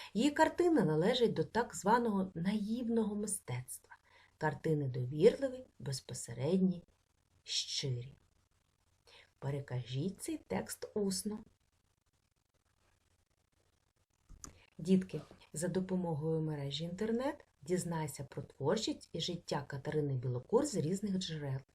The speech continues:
Обери картину, яка тобі найбільше сподобалась, і опиши її.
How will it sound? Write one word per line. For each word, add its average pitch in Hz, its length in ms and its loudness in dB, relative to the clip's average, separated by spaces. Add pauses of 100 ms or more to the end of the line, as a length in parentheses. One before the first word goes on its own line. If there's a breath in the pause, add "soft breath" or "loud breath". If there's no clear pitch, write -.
(320 loud breath)
Обери 165 340 4
картину, 175 600 2
яка 180 300 2
тобі 180 240 0
найбільше 139 600 0
сподобалась, 190 800 -2
і 415 100 8
опиши 415 480 4
її. 151 440 -2